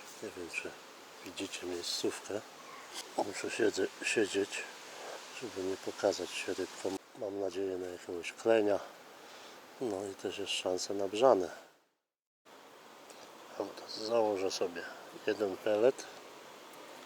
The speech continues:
Miękki. Osiem milimetrów. Halibutowy.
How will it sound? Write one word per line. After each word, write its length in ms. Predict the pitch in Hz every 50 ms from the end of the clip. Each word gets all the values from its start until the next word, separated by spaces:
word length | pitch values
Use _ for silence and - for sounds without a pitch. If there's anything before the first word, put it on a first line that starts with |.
| - - - - - - - - - - - - - - - - - - - - - - - - - - - - - - - - - - - -
Miękki. 540 | 110 107 101 98 92 - - - 120 123 120 - - - - - - - - - - - - - - - - - - - - - - - - - - - -
Osiem 280 | - - - 107 101 104
milimetrów. 800 | 98 101 98 98 98 95 90 - - 107 - - - - - - - - - - - - - - - - - -
Halibutowy. 680 | 95 92 98 95 95 101 - - 110 95 87 90 98